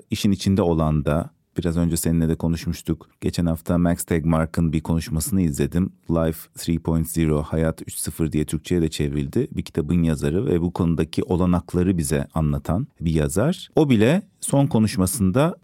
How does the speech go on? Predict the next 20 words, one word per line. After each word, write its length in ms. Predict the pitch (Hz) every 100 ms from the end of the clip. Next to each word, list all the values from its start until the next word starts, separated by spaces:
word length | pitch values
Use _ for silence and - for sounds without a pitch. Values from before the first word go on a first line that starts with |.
| -
daha 280 | 113 143 135
çok 220 | - -
tehdit 380 | 135 - 143 -
tarafına 320 | 98 87 82
odaklandı. 600 | 80 78 - 73 73 73
Önceden 440 | 92 104 107 104
olanaklardan 840 | 95 92 95 98 - 101 90 104 95
ve 40 |
fırsatlardan 760 | - 87 98 - 95 104 107 92
bahseden 340 | 87 101 104
insan 440 | 98 95 120 120
bile 180 | 90 117
daha 160 | 113 113
fazla 320 | - 92 135
tehdit 420 | - 95 - -
tarafına 380 | 90 76 85 80
odaklandı 640 | 69 71 73 71 69 69 67
yapay 340 | 80 76 78
zeka 300 | 76 71 80
gelişmelerinin. 800 | 71 73 69 69 69 71 85 165